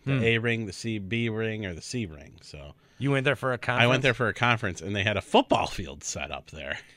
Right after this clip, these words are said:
Speaker 2: They've
Speaker 1: East-West
Speaker 2: played, uh,
Speaker 1: Shrine game
Speaker 2: yeah,
Speaker 1: or
Speaker 2: they played
Speaker 1: something.
Speaker 2: bowl games there.
Speaker 1: Yeah.
Speaker 2: Mm-hmm.
Speaker 1: So that was
Speaker 2: It's quite the place.
Speaker 1: It's an interesting ballpark, to say the least.
Speaker 2: Well, if we leave now, we can make it there.
Speaker 1: All right. We can play yes-, the, the final three hours of yesterday's show.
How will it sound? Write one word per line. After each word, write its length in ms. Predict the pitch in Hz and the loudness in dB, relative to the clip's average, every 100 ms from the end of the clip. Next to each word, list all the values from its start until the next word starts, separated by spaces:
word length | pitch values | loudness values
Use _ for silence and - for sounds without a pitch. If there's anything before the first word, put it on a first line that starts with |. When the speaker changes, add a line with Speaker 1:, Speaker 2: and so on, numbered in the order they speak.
| _ _ _ _ - | _ _ _ _ 4
Speaker 2:
They've 240 | 170 190 | 8 8
Speaker 1:
East-West 260 | 180 135 185 | 8 8 10
Speaker 2:
played, 280 | 208 202 196 | 10 8 8
uh, 160 | 190 | 10
Speaker 1:
Shrine 320 | 180 170 165 156 | 10 10 8 6
game 160 | 165 | 4
Speaker 2:
yeah, 100 | 185 | 6
Speaker 1:
or 20 | |
Speaker 2:
they 60 | 180 165 | 6 4
played 20 | |
Speaker 1:
something. 240 | 175 170 | 4 2
Speaker 2:
bowl 220 | 139 170 | 4 4
games 280 | 151 123 101 | 4 0 0
there. 240 | 101 92 - | -4 -6 -6
Speaker 1:
Yeah. 320 | 120 113 80 - _ 120 | 0 0 0 -8 _ -4
Speaker 2:
Mm-hmm. 240 | 117 131 - _ | -2 -2 -6 _
Speaker 1:
So 400 | - 90 82 82 | -6 -4 -4 -4
that 320 | 104 120 107 | 0 2 2
was 500 | 98 90 - - - | -2 -6 -6 -8 -10
Speaker 2:
It's 100 | - | -14
quite 220 | - 151 151 | -4 -4 -4
the 40 | |
place. 460 | - 135 90 - - - - | -4 -4 -4 -10 -18 -20 -2
Speaker 1:
It's 100 | 240 | 4
an 80 | |
interesting 480 | 240 208 196 - 143 | 6 6 4 4 4
ballpark, 420 | 107 85 92 78 | 4 -2 -10 -12
to 80 | - | -10
say 200 | 87 90 | -8 -6
the 100 | 73 | -8
least. 480 | 67 - - - - _ | -14 -14 -14 -14 -18 _
Speaker 2:
Well, 140 | 139 131 | -4 -2
if 80 | |
we 80 | 127 | 2
leave 160 | 143 160 | 4 4
now, 220 | 147 180 | 4 2
we 120 | 147 | -2
can 120 | 117 | -2
make 160 | 127 156 | -2 -4
it 100 | 160 | -4
there. 300 | 127 123 123 _ - | -4 -2 -4 _ -12
Speaker 1:
All 200 | 113 123 | -6 -4
right. 280 | 160 202 82 _ _ _ _ _ _ _ _ _ _ _ _ _ _ _ _ | -2 -2 -6 _ _ _ _ _ _ _ _ _ _ _ _ _ _ _ _
We 60 | 98 | -16
can 100 | 92 | -6
play 180 | 104 104 | -2 -2
yes-, 220 | 101 - | -4 -8
the, 140 | - 95 - | -10 -10 -10
the 120 | 110 | -8
final 280 | - 113 110 | -4 -4 -4
three 180 | - 117 | -4 -2
hours 280 | 120 131 127 | 0 0 -4
of 100 | 120 | -2
yesterday's 460 | 127 - 147 156 | -2 -2 -4 -4
show. 340 | - 180 156 | -4 -4 -4